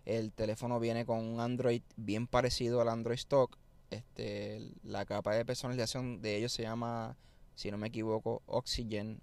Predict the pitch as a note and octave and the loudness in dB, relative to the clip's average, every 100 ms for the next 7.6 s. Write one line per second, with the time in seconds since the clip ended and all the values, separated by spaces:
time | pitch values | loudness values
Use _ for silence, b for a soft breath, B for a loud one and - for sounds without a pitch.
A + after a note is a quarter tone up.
0 | - G#2+ B2+ B2 A2 - - b b b | -2 2 4 4 2 -4 -14 b b b
1 | b b - G#2+ A2 G#2+ G2+ A2 A2 A2+ | b b -8 -4 -2 -2 -2 -2 2 2
2 | B2+ A#2+ A#2+ A#2+ A#2+ B2 D#3 - A#2 G2+ | 6 8 8 8 6 4 0 -2 -2 -2
3 | A2 A#2+ B2 B2+ A#2+ - A2+ A2+ A2+ A#2 | -2 -4 -4 -2 -2 0 2 2 0 -2
4 | A#2 A#2+ B2+ B2 A2 G#2+ A2 A2+ A2 G#2+ | -4 -4 -6 -6 -2 0 0 -2 -6 -6
5 | G#2+ G2+ G2+ - G2+ G2+ A2+ G#2+ G#2 G2+ | -6 -8 -8 -8 -8 -6 -4 0 0 -2
6 | A#2 A2+ A2 G#2 G#2+ A2 G#2+ A2+ - D#3 | -6 -8 -2 0 0 0 -2 -2 -2 -4
7 | - B2 - G2 G#2 | -2 -4 -6 -8 -8